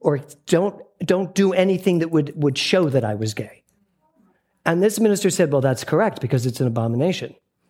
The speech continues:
And I said, "How can you call yourself an all-inclusive church and then tell me that,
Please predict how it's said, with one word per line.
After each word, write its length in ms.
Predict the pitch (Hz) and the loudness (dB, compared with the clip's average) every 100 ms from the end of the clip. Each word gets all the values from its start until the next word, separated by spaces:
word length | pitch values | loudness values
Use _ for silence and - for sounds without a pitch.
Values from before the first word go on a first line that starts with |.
| _ _ _ - _ _ - | _ _ _ -20 _ _ -2
And 120 | 151 | 0
I 80 | 160 | 0
said, 220 | 190 147 | 0 -2
"How 260 | - 247 269 | 0 0 0
can 240 | 302 302 | 2 2
you 100 | 247 | 2
call 420 | - - 277 302 | -2 0 2 2
yourself 600 | 247 156 - 143 135 160 - - - | 2 0 0 -2 -2 -4 -12 -12 -4
an 160 | 180 | -2
all-inclusive 1120 | - 196 240 254 214 214 - 262 277 - 175 - | 0 0 0 0 -2 -2 -2 0 0 -2 -4 -2
church 720 | - 277 180 156 - - - - - - - 294 | 0 0 0 -4 -4 -6 -6 -14 -20 -18 -6 0
and 180 | 214 | 2
then 200 | 247 277 | 2 2
tell 320 | 277 262 254 240 | 0 0 2 2
me 760 | 247 311 320 180 156 196 202 - - | 2 2 2 2 0 0 -2 -12 -4
that, 220 | 202 180 | -2 -2